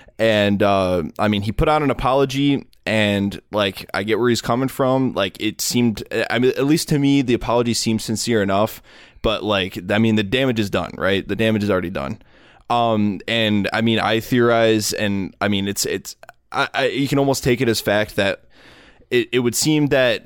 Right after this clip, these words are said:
when you become famous, or as you, you grow a following, right, you, you, you start to grow, uh, more and more famous. You, you, basically the s-, threshold for which, uh, like, the, I don't know, the tolerance or whatever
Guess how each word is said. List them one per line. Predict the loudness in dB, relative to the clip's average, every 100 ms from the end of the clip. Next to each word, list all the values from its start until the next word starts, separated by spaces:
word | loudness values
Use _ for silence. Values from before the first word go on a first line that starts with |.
| -8
when | 0 2
you | 4 2
become | 0 -4 -2 2 2 2 0 -4 -20 _ _ _ _ _ _ -12
famous, | -2 0 0 0
or | -2
as | -2 -2
you, | -6
you | -4 -4
grow | 2 4 4
a | 2
following, | 0 2 2 0 0 -2
right, | 0 -2
you, | -2
you, | -8 -8 -8 -8 -14
you | -12
start | -8 -6 -4
to | -6
grow, | -2 0 0 -4 _ _ _ _ -4
uh, | -2 2
more | 4 4
and | 4
more | 4 2
famous. | 0 0 2 0 0 -4 -4
You, | -10 -4 0 0
you, | 0 0 2 0 -4 _ -20 -6
basically | 0 0 0 0 0
the | 0
s-, | -2 -4 -2
threshold | 0 2 2 2 2
for | 0 -2
which, | 2 2 2 -2 -2 -6 _ _ _ _ _ _ -4
uh, | 0 0 0 -4 -8 -4
like, | -4 -4 -14
the, | -8 -2 -2 0
I | 0
don't | 2
know, | 2
the | 0
tolerance | -2 0 2 4 4 2 0 -2
or | 2
whatever | 2 4 4 2 0